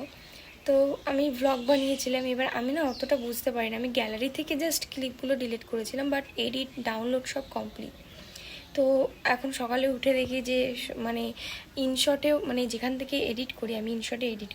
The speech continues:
করি, সেখানেও নেই, প্লাস গ্যালারিতেও ভিডিওটা নেই, শুধুমাত্র ক্লিপগুলো ডা-, মানে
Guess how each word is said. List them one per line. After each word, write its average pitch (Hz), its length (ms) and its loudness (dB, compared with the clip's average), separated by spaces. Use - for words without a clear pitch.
করি, 240 200 -6
সেখানেও 302 540 2
নেই, 311 360 0
প্লাস 247 440 0
গ্যালারিতেও 240 560 0
ভিডিওটা 240 500 -2
নেই, 233 300 -4
শুধুমাত্র 285 540 0
ক্লিপগুলো 294 480 0
ডা-, 226 280 2
মানে 240 280 0